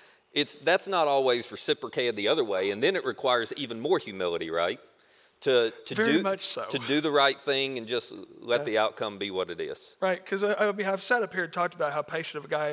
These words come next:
Speaker 2: am. I promise I'm not.
Speaker 1: <laughs>
Speaker 2: Uh,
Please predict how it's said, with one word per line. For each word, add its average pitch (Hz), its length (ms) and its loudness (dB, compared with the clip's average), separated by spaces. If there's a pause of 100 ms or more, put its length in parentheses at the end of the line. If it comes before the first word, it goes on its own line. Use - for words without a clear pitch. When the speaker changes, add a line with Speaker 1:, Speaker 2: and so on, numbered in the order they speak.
Speaker 2:
am. 143 180 -14
I 156 80 -2
promise 165 600 -6
I'm 143 120 -8
not. 135 320 -6
Speaker 1:
<laughs> 135 40 -12 (840)
Speaker 2:
Uh, 165 160 0